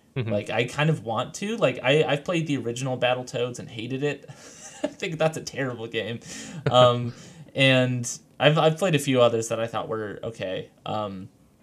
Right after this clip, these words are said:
Speaker 2: but, but yeah, this is, I think, one of the most fluid and, like, just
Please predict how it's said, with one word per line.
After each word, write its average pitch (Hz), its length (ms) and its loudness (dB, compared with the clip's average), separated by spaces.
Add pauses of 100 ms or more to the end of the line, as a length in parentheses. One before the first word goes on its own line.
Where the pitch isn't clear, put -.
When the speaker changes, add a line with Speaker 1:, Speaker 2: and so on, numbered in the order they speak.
(300)
Speaker 2:
but, 107 340 4
but 117 120 0
yeah, 131 180 8
this 127 200 -2
is, 156 140 2
I 113 100 0
think, 113 260 -10
one 113 80 -8
of 113 40 -8
the 113 60 -8
most 107 240 -10
fluid 113 720 -6 (220)
and, 98 460 -10 (200)
like, 98 360 -6 (360)
just - 240 -8